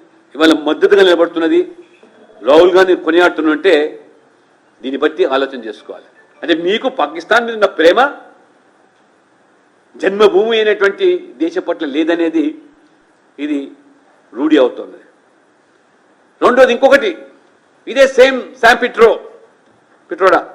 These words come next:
రెండు వేల పంతొమ్మిదిలో ఒక వివాదాస్పదమైన స్ప-, వ్యాఖ్యలు చేస్తాడు. అంటే ఈ రకంగా రెచ్చగొట్టి, యాడింగ్ ఫ్యూయల్ to the fire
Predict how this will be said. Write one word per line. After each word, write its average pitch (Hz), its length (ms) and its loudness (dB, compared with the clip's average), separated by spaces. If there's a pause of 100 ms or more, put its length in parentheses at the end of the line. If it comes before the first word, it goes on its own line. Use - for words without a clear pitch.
(800)
రెండు 202 200 0
వేల 214 280 6
పంతొమ్మిదిలో 202 840 4 (720)
ఒక - 100 -2
వివాదాస్పదమైన 226 760 2
స్ప-, 165 260 -4
వ్యాఖ్యలు 156 380 -4
చేస్తాడు. 123 340 -16 (1200)
అంటే 220 120 -2
ఈ 214 100 -2
రకంగా 226 560 0 (400)
రెచ్చగొట్టి, 208 760 0 (1160)
యాడింగ్ 208 340 0 (200)
ఫ్యూయల్ 196 420 2 (1200)
to 170 40 -10
the 165 80 -10
fire 165 360 2